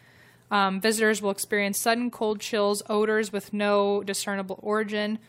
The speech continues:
phantom footsteps, voices, and strange apparitions, all in room nineteen, including, um, the, the regular,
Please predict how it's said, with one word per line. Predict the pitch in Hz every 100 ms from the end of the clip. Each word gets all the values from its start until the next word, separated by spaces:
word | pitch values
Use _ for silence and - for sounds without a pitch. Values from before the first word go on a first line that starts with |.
| - _ _
phantom | 247 240 247
footsteps, | 233 220 - 214 208 - - _ -
voices, | 208 208 - 196 190 220
and | 196
strange | 196 202 185 190
apparitions, | 180 185 185 190 185
all | - 208 208
in | 202 190
room | 185 185
nineteen, | 180 185 - 180
including, | 180 190 - 269 294 226 190 185 196 _ - _ _
um, | 214 202 185 180 180 - _ _ _ _ _ - -
the, | 196 208 202 196 190 -
the | -
regular, | 196 190 196 196 190 185 180 175